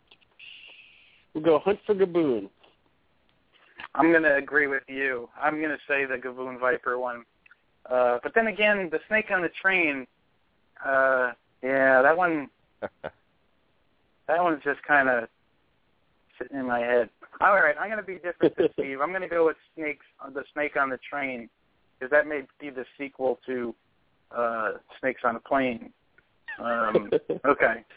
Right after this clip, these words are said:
Speaker 2: that's the one I'm gonna
Speaker 1: That would
Speaker 2: go
Speaker 1: be an
Speaker 2: with.
Speaker 1: absolutely
Speaker 2: <laughs>
Speaker 1: awful movie, Snake on a Train.
Speaker 3: <laughs> Yeah.
Speaker 2: Um, all right. Somebody, a lot of people are saying the Gaboon Viper story,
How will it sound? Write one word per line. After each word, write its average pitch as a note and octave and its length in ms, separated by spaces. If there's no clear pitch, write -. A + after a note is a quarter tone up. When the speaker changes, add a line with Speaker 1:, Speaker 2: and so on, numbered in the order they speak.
Speaker 2:
that's E3 180
the F#3+ 140
one F3 140
I'm D3+ 140
gonna C#3+ 120
Speaker 1:
That G3 60
would D3+ 140
Speaker 2:
go C#3+ 40
Speaker 1:
be C#3 60
an C3 80
Speaker 2:
with. - 80
Speaker 1:
absolutely C#3 560
Speaker 2:
<laughs> - 0
Speaker 1:
awful A#2 360
movie, A2 440
Snake A#2+ 240
on A#2 80
a A#2 40
Train. A2 380
Speaker 3:
<laughs> - 600
Yeah. D3 480
Speaker 2:
Um, D3+ 560
all D3+ 140
right. C3+ 240
Somebody, E3+ 320
a D3+ 100
lot F3+ 140
of F3+ 60
people E3+ 180
are E3+ 100
saying E3 140
the C#3+ 80
Gaboon C#3 340
Viper C#3 340
story, C3+ 520